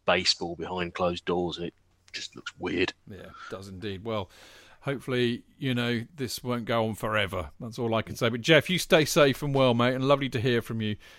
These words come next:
Speaker 2: uh, as it always is. Now, uh, I feel I ought to be wearing, you know, like a judge, you know, donning the black cap, uh, for this email. Uh, but it is from the absolutely wonderful Andrew Bailey, who is, who is Gaffer Bailey's, uh, brother, who's out in Melbourne.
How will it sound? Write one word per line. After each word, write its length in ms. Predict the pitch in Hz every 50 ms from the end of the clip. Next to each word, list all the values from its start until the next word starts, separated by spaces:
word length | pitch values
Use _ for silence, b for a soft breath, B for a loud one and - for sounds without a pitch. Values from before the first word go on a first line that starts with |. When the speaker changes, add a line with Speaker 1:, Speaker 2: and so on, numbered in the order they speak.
| B B B B -
Speaker 2:
uh, 200 | 127 117 117 110
as 140 | 113 110
it 80 | 120 -
always 460 | 127 127 127 123 123 120 113 113 110
is. 240 | 123 113 101 90 90
Now, 300 | 123 127 123 120 117 117
uh, 220 | - 131 139 135 127 - B B B B B
I 80 | 151 139
feel 260 | - - 208 202 185
I 100 | 170 170
ought 80 | 170 165
to 40 | 160
be 100 | 160 151
wearing, 340 | 139 156 151 151 151 127 156
you 60 | 151
know, 100 | 151 151
like 200 | 147 147 147 147
a 60 | 139
judge, 560 | - - - 160 143 139 120 101 - - - -
you 80 | 131
know, 200 | 123 120 117 120
donning 460 | 113 113 110 - 147 139 131 127 120
the 80 | 117 117
black 460 | 101 - 135 127 123 117 - - - _
cap, 420 | - - - 131 113 110 - _ - - - - - 170
uh, 280 | 123 110 104 104 98 92 - _ _
for 140 | - - 117
this 280 | 110 113 98 - -
email. 440 | - 127 120 113 117 117 117 117 113 - B B B B B B B B B
Uh, 260 | - 131 123 120 123 117
but 200 | 107 - 139 135
it 100 | 139 139
is 140 | 156 139
from 140 | - - 147
the 120 | 135 139 143
absolutely 400 | 156 151 - - - 139 127 127
wonderful 420 | 127 135 147 143 123 - - 147
Andrew 320 | 131 139 135 123 113 120 113
Bailey, 400 | 110 - 135 131 120 107 104 101
who 120 | 120 123
is, 140 | 123 113 117 117
who 140 | - - 135
is 80 | 131 117
Gaffer 380 | 113 - 160 160 147 - - 117
Bailey's, 500 | 104 123 113 110 107 107 107 98 90 - _ - -
uh, 160 | 127 123 107
brother, 420 | 98 - 135 127 117 104 101 92
who's 180 | 92 110 113 107
out 200 | 123 117 117 -
in 160 | 117 120 120
Melbourne. 460 | 120 120 117 113 107 104 101 95 -